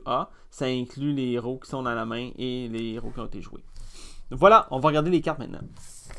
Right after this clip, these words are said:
Ok, on va commencer avec le premier personnage, c'est Sunspot. Donc on va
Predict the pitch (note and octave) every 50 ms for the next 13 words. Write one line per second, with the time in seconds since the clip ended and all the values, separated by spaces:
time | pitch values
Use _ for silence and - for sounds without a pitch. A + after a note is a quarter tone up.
0 | - - - - - - - - - - - - - - - - - - - -
1 | - - - - - - G#3 D#3+ C#3 - D3+ D3+ D#3 D#3+ F3+ E3+ D#3 - D3+ D3
2 | D#3+ D#3 D#3+ D#3 - - D#3 D3+ E3+ G3 G#3+ A3+ A3 G3+ G#3+ A3+ D3+ - - D#3+
3 | C#3 - - - F3+ F#3 E3+ - - - C#3+ E3 F3 - - - - - - -
4 | B2+ B2+ B2 B2+ C3 B2+ B2+ C3 C3+ C3+ C3+ C3+ B2+